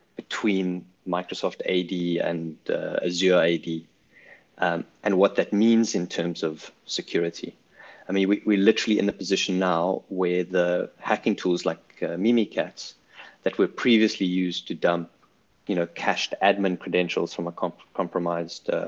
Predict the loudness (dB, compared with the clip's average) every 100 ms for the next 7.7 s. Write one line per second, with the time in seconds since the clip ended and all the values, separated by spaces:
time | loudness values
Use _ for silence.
0 | -8 -8 -8 -8 -12 -16 -12 -8 -6 -6
1 | -8 -14 _ -20 -20 -20 -20 -18 -2 2
2 | 4 4 4 6 4 0 -6 0 2 2
3 | 0 -2 -8 -4 0 4 4 4 -6 -16
4 | _ -8 -2 0 0 4 6 6 4 -2
5 | 0 0 0 -2 -2 -6 -10 _ -20 -20
6 | -2 4 4 4 0 -4 -4 -2 -2 -2
7 | -6 -8 -2 0 0 -4